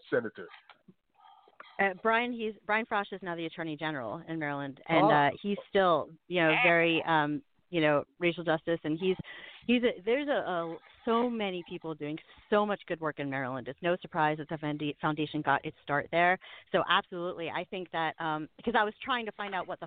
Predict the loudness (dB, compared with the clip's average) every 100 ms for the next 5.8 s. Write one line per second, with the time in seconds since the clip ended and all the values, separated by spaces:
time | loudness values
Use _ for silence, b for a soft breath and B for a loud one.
0 | -8 -6 -4 -2 -2 -2 -2 -4 -4 -4
1 | 2 2 0 -6 -8 -4 -2 -2 0 0
2 | 0 -2 -4 0 2 2 0 B B B
3 | 2 4 2 -2 -4 -4 -4 -2 -4 -2
4 | 0 2 4 2 -2 -2 -2 -2 -4 -4
5 | 0 2 2 0 -4 -6 -8 -12